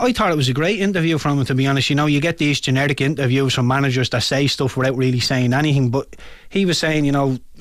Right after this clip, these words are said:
"I, I feel like I, I could do more. I brought West Ham up to a level, and I'm desperate not to let West Ham drift back down the table and, and be in relegation battles again."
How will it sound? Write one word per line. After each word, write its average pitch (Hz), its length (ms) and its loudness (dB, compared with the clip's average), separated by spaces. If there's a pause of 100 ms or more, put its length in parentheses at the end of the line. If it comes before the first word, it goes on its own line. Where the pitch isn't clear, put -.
"I, - 520 -4
I 131 80 0
feel 147 260 0
like 139 180 0
I, 135 40 0 (120)
I 127 80 0
could 117 160 -6
do 139 180 0
more. 135 380 2
I 123 100 -2
brought 135 300 -2
West 131 280 -2
Ham 131 320 0 (140)
up 139 160 0
to 131 200 0
a - 20 2
level, 131 400 0 (300)
and 131 80 0
I'm 123 140 2
desperate 139 400 -2
not 127 180 0
to 127 80 -2
let 123 160 -2
West 131 260 -2
Ham 123 240 0
drift 131 340 -4
back 123 200 -2
down 127 240 0
the 113 60 0
table 131 380 0
and, 123 160 0
and 123 140 0
be 117 100 0
in 123 140 2
relegation 127 540 0
battles 123 340 0
again." 127 260 0